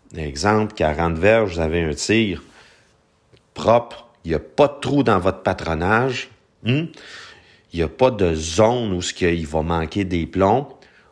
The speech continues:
Vous avez un minimum de douze impacts dans la zone vitale du dindon. Tout va bien. L'année d'après, vous êtes confortable avec votre fusil,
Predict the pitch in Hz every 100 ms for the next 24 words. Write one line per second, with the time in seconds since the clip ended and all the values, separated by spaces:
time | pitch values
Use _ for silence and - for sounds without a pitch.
0 | _ 90 95 104 95 95 101 95 - 117
1 | 107 123 120 110 101 104 98 78 98 107
2 | 104 85 85 123 139 107 87 - 98 98
3 | - 107 104 - - 85 104 110 117 90
4 | 82 80 95 90 76 73 - 85 107 143
5 | 123 92 90 85 76 78 85 131 180 _
6 | _ _ _ _ _ _ _ _ _ _
7 | - 80 73 71 76 95 - - - 85
8 | 87 95 87 - 87 117 165 - - -
9 | - _ _ _ _ - 73 80 - 87
10 | 82 78 101 98 80 80 80 76 - 78
11 | 73 95 120 160 -